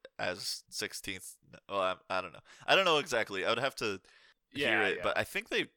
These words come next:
Speaker 1: might use that in the song, but I'm not sure.
Speaker 2: Yeah, I think it gets applied during the hook.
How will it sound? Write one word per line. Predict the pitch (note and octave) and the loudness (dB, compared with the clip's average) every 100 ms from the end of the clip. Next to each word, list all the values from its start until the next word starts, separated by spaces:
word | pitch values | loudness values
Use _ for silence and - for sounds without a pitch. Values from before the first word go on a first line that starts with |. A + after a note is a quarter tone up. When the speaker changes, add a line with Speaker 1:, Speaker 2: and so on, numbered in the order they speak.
| _ _ | _ _
Speaker 1:
might | G2 B2 - _ _ | -6 -6 -8 _ _
use | G#2 A2 B2 - | -10 -8 -6 -2
that | F#2+ F#2+ - | 0 0 -2
in | G2 F2+ | -8 -8
the | |
song, | F2+ - G2 F#2+ F#2+ F#2+ | -6 -2 -2 -2 -6 -8
but | F#2 | -8
I'm | G2 | -6
not | G2 - | -8 -8
sure. | - F#2 F2+ G2 C#3 - | -8 -6 -8 -10 -16 -2
Speaker 2:
Yeah, | F#3+ D#3+ | 2 4
I | |
think | F3 B3 | 4 0
it | A#3+ | -2
gets | A3+ G3 | -2 -2
applied | D#3+ E3 E3+ | -2 2 4
during | D3 D3+ B2 | 4 0 -2
the | |
hook. | A2 C3 G#2+ - | -6 -4 -6 -8